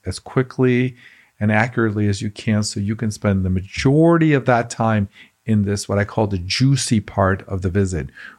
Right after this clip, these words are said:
where you get real value out of your visit with your clinician.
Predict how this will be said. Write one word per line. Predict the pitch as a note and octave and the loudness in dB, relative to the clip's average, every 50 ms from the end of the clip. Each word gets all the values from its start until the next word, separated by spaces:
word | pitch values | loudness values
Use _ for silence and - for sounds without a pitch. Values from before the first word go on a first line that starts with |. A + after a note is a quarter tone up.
| _ _ _ | _ _ _
where | - G#2+ G#2+ G2+ G2 G2 G2 | -4 0 0 2 2 2 0
you | G2 F#2+ F#2+ G2+ G2+ F#2+ | 0 -2 -2 -2 -4 -4
get | F#2+ - G2+ F#2+ - | -2 -4 -4 -4 -4
real | F#2+ G2 G#2 A#2 C3 C#3 C3+ B2 | -4 -2 2 2 4 4 2 2
value | A2 A2 A2+ G#2+ G#2+ A2 A2 G#2 F#2+ F2 E2 E2 D#2 - | 2 2 2 2 2 2 0 0 -2 -4 -4 -8 -10 -8
out | - F#2+ G#2 F#2 | -4 -4 -4 -2
of | F2 E2+ | -4 -4
your | F2+ F2 E2+ | -6 -6 -6
visit | E2+ F2+ G2 F#2 F#2 F#2 E2 - - | -4 -4 -4 -4 -2 -4 -6 -6 -6
with | - G2 F#2+ - - | -6 -6 -6 -6 -6
your | - F#2+ D#2+ | -6 -6 -6
clinician. | - - - F#2 F2 F2 F#2+ - - - - | -6 -6 -6 -6 -4 -4 -4 -6 -6 -12 -14